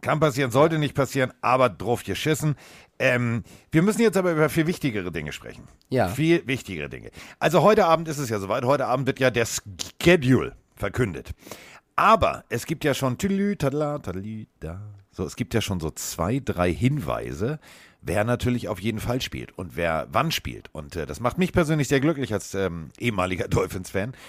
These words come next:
Speaker 1: Ähm,
Speaker 2: <laughs> Ehemaliger,
Speaker 1: wir,
Speaker 2: also
Speaker 1: wir,
Speaker 2: weit schon.
Speaker 1: wir fangen, äh, direkt mit dem Auswärtsspiel bei den Bills an. Bedeutet, wir müssen im Winter nicht zum Niagara-Fall. Aber es gibt zwei Spiele, auf die ich richtig Bock habe.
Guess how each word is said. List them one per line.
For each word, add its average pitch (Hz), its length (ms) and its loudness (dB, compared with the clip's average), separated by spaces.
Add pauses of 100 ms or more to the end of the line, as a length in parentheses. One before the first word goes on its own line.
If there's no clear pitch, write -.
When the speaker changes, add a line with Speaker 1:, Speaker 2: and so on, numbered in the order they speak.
(280)
Speaker 1:
Ähm, 104 340 2
Speaker 2:
<laughs> - 0 -
Ehemaliger, 339 600 0
Speaker 1:
wir, 131 120 4
Speaker 2:
also 113 120 -6
Speaker 1:
wir, 113 140 2
Speaker 2:
weit - 160 0 (100)
schon. 131 180 -6 (380)
Speaker 1:
wir 139 120 4
fangen, 185 260 0
äh, 160 160 -4
direkt 156 280 -2
mit 165 80 0
dem 156 60 0
Auswärtsspiel 147 540 2
bei 127 200 4
den 143 140 0
Bills 139 220 2
an. 151 160 0
Bedeutet, 143 400 4
wir 135 60 2
müssen 139 240 -2
im 120 120 -6
Winter 127 280 2
nicht 117 260 -2 (100)
zum 113 160 -4
Niagara-Fall. 78 760 -2
Aber 170 340 2 (440)
es 147 180 -4
gibt - 280 -8
zwei 165 220 4
Spiele, 170 320 2
auf 135 140 -2
die 151 260 -8
ich - 220 -12
richtig 131 560 -4
Bock 123 240 0
habe. 85 360 0